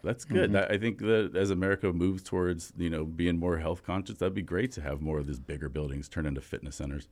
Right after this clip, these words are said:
Speaker 2: And they didn't go with my idea of Bed Bath and a bong, and just making it a, like, partial pot store. I think it's a good idea. I think it, it should have gone, but it didn't. So that's a part of the deal. Anything, and you kids today that wonder when we talk, when, especially with me, when I reminisce,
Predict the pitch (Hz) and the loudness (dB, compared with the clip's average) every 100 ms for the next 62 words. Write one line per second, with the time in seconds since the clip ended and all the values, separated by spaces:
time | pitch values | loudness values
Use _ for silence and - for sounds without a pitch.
0 | _ - 160 160 156 160 156 151 139 120 | _ 8 10 12 12 10 12 12 12 12
1 | 120 117 110 101 101 82 110 95 104 92 | 10 8 8 8 8 8 6 8 8 8
2 | 104 90 92 92 95 101 - - _ - | 4 4 6 6 4 0 -4 -20 _ -2
3 | 95 98 - 113 117 110 101 104 - 117 | 2 2 6 6 8 6 8 6 6 8
4 | 107 107 123 110 98 - 113 107 107 - | 8 6 6 6 4 2 4 4 2 -2
5 | - - - - 143 151 127 107 113 101 | -10 -8 -4 8 12 12 10 8 8 8
6 | 95 95 87 - 120 98 110 101 95 143 | 8 4 4 2 2 4 4 2 2 2
7 | - - 135 127 101 113 107 101 120 120 | 2 6 8 8 4 2 4 2 0 0
8 | 143 113 151 113 - 156 185 214 208 214 | -4 4 4 4 2 6 10 10 8 4
9 | 202 - 175 196 180 156 156 - - - | 4 4 6 6 6 6 4 4 -8 -14
10 | - 180 220 226 - 131 107 117 127 - | 4 8 10 8 6 2 4 6 4 2
11 | 180 196 - - 180 160 131 127 120 139 | 4 4 2 2 8 8 8 6 6 6
12 | 147 120 107 113 117 113 123 123 - 113 | 8 6 6 4 4 4 2 2 2 2
13 | 110 113 - 127 - 143 127 120 127 107 | 2 0 2 2 4 2 4 6 8 8
14 | 104 104 101 120 123 123 113 - | 6 2 6 8 8 8 6 2